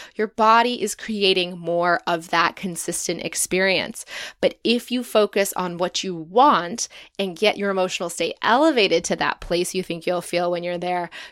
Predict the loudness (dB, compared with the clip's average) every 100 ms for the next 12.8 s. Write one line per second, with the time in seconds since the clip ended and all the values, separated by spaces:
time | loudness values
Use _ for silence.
0 | _ -6 -4 -2 0 0 2 4 2 0
1 | -4 0 0 0 2 4 4 0 -2 -4
2 | -4 -4 -2 -2 -2 0 -2 -2 -2 -2
3 | -2 -2 -4 -6 -6 -2 0 0 0 0
4 | 0 0 2 2 2 0 -2 -2 -2 -2
5 | -4 -4 -10 -16 -4 -2 -2 -2 2 2
6 | 2 -8 -12 -8 -6 -6 -4 -4 -2 -2
7 | -2 -4 -6 -4 -4 -2 -2 -2 -4 -4
8 | -4 -4 -2 0 0 0 -2 0 -2 -2
9 | -2 -2 -2 -6 -4 -4 -4 -6 -8 -4
10 | -2 -2 -4 -8 -10 -16 -20 -8 0 0
11 | -2 -4 -2 0 -2 -2 -6 _ _ -2
12 | 0 0 0 0 0 -6 -12